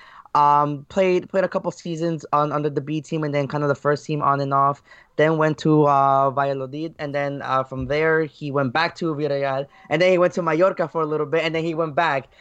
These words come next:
So he's been jumping around, uh, uh, Spain qu-, quite a few.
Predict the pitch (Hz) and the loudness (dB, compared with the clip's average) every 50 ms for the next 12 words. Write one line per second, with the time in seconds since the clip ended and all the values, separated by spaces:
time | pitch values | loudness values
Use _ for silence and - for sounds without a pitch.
0 | _ _ - 185 175 170 160 - 254 254 247 277 247 233 262 262 262 254 247 220 | _ _ 2 4 4 4 2 -2 -6 -6 -4 -2 0 0 0 0 0 -2 -2 0
1 | 220 220 220 233 247 240 202 - 208 208 208 208 185 - - - - - 185 185 | 0 2 2 0 0 -2 -4 -2 0 0 0 0 -2 -4 -12 -8 -6 -6 -6 -6
2 | 170 - - - 202 202 208 208 202 - 220 185 196 196 190 196 - - 202 208 | -8 -10 -6 -4 -4 -2 -2 -4 -4 -4 -4 -2 0 0 0 0 -2 -2 -2 0
3 | 220 226 226 | 0 -2 -2